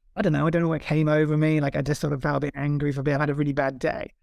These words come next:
I think fundamentally, it may be that people are kind of performing a bit in these spaces and they're using them for a bit of a release. And I think that Twitter's anonymity allows people to almost take on, um, sort of their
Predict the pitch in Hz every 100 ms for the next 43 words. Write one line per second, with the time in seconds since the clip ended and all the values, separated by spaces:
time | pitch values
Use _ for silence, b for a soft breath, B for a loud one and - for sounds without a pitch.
0 | _ _ - 185 208 233 - 233 226 214
1 | 214 226 233 226 220 190 175 160 147 -
2 | _ _ _ 202 185 190 202 214 220 190
3 | 170 160 175 165 160 165 - 135 - 127
4 | 160 196 214 208 196 190 - 196 190 202
5 | 160 156 151 151 139 139 135 151 143 135
6 | 131 135 143 147 131 - 147 143 131 143
7 | 143 - 160 151 147 135 139 147 147 165
8 | 160 - 87 131 139 139 - 143 135 -
9 | 139 135 139 139 131 - 139 135 143 131
10 | 131 b b b b _ - 147 139 135
11 | - - - - 147 147 143